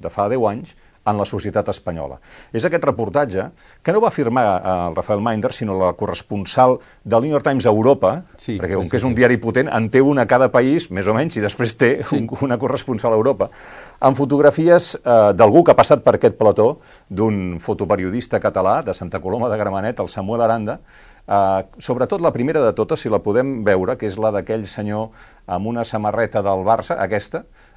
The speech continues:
Speaker 1: eh, crec que de Ronaldinho, concretament, eh, remenant, eh, en un contenidor d'escombraries, mm, i, a més a més, en blanc i negre. Probablemente este es el reportaje que más, eh, dolores de cabeza te ha dado.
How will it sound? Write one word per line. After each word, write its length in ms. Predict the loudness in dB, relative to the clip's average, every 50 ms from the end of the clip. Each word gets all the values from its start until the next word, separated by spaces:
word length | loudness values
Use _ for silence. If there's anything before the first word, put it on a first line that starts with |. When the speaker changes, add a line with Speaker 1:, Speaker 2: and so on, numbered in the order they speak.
| _ -8
Speaker 1:
eh, 320 | -4 -4 -2 -2 -4 -4 -4
crec 160 | -6 -6 -4 -4
que 80 | -4
de 80 | -2 -2
Ronaldinho, 680 | -2 -2 -2 -2 -2 -2 -2 -2 -2 -2 -4 -6 -6
concretament, 680 | -6 -8 -10 -6 -6 -6 -4 -4 -4 -6 -6 -6 -8 -12 -18 -20 _ _ -8
eh, 120 | -6 -4
remenant, 640 | -4 -2 -2 -2 0 2 2 2 0 -2 -4 -8 -10
eh, 420 | -10 -8 -6 -6 -4 -6 -6 -8 -8 -8
en 80 | -8 -6
un 120 | -6 -6
contenidor 520 | -6 -6 -6 -4 -4 -4 -4 -4 -4 -4 -6
d'escombraries, 880 | -6 -6 -6 -8 -6 -4 -2 -2 -2 -2 -2 -4 -4 -4 -6 -12 -18 -20 -20 -20 -20 -20 -20 _ _
mm, 300 | -12 -10 -8 -8 -8 -8 -6
i, 80 | -4 -4
a 60 | -4
més 160 | -2 -2 -4
a 40 | -4
més, 320 | -4 -4 -6 -8 -10 -8 -6
en 180 | -4 -4 -2 -2
blanc 200 | -2 -2 -2 -4
i 60 | -4
negre. 360 | -6 -6 -8 -10 -12 -12 -14 -16 _ _ _ _ _ _ -4
Probablemente 680 | -2 0 0 0 -2 -2 -4 -4 -6 -8 -8 -10 -10 -8
este 340 | -8 -8 -8 -6 -6 -8 -6
es 80 | -4 -4
el 140 | -4 -4 -2
reportaje 680 | -4 -6 -6 -8 -8 -6 -6 -8 -6 -6 -8 -10 -10 -12 _ _ _ _
que 120 | -8 -6 -4
más, 420 | -4 -4 -4 -6 -8 -12 -16 -12 -10
eh, 80 | -8 -6
dolores 380 | -2 0 2 2 2 0 -2 -4
de 80 | -6 -4
cabeza 320 | -4 -4 -4 -4 -6 -6
te 80 | -4 -4
ha 60 | -2
dado. 260 | -4 -4 -6 -12